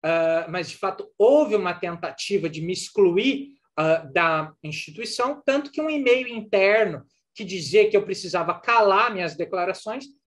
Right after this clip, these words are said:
foi repassado pra mim, né? A-, apontando que eu precisava ser, é, é, ali não dar mais declarações. O Instituto chegou a emitir uma nota que não se responsabilizava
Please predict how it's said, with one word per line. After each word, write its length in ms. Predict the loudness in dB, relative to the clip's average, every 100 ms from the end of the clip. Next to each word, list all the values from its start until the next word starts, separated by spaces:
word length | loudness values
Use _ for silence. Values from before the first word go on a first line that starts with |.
| _
foi 160 | 2 4
repassado 760 | 4 4 2 2 0 0 -2 -2
pra 140 | -4
mim, 320 | -4 -8 -12 _ _
né? 300 | -2 -2 -2 0
A-, 340 | 0 2 -2
apontando 840 | -2 -2 -2 -2 -2 0 -4 -8 -8
que 180 | -2
eu 220 | 0 0 0
precisava 600 | -8 -8 -6 -4 -4 -6
ser, 360 | -4 0 2 0 -6
é, 440 | -2 2 2 0 -6 _ _ -6
é, 180 | -4 0
ali 480 | 0 0 -2 -6 -10 _
não 360 | -10 -4 -4 -2
dar 180 | -2 -2
mais 280 | -4 -6 -4
declarações. 640 | -4 -4 -4 -6 -10 -10
O 40 |
Instituto 440 | -8 -6 -8 -8 -4
chegou 340 | 0 2 2
a 140 | 2 0
emitir 340 | -2 -6 -6
uma 140 | -6
nota 360 | -4 -2 -2 -2
que 140 | 0
não 160 | 0 0
se 140 | -2
responsabilizava 1200 | 0 0 -2 -10 -6 -6 -4 -4 -2 -4 -4 -8